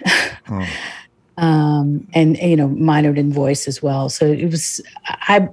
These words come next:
Speaker 1: I feel so honored and privileged to be able to now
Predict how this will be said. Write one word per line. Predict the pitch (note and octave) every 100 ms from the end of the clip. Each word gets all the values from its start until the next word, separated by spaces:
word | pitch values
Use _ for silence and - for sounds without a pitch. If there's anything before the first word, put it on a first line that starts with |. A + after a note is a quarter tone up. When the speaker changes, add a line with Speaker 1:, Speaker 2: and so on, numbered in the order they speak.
| _
Speaker 1:
I | F#3
feel | F#3+ A3 F#3
so | - F#3+ F#3
honored | F3 F3 F#3+ F3 D3+
and | D3+ C#3+
privileged | - B3+ D3+ C#3+ D3 -
to |
be | D3 D3+
able | D3+ D3+ D3
to | D3+
now | D3 D3 D3 D3